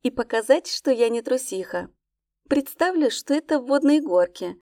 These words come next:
Надо просто прыгнуть в воронку и все. А впереди меня будет ждать море. Да,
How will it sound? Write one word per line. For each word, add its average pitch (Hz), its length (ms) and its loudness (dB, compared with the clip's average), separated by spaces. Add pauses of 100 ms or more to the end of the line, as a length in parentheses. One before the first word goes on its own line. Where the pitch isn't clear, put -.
(140)
Надо 240 300 2
просто 240 420 2
прыгнуть 226 540 -2
в 190 60 -10
воронку 226 540 0
и - 220 -2
все. 277 420 -2 (520)
А 240 100 2
впереди 226 680 -2 (220)
меня 233 360 -2
будет 294 480 -2
ждать - 420 -2
море. 185 540 -2 (280)
Да, 254 540 -2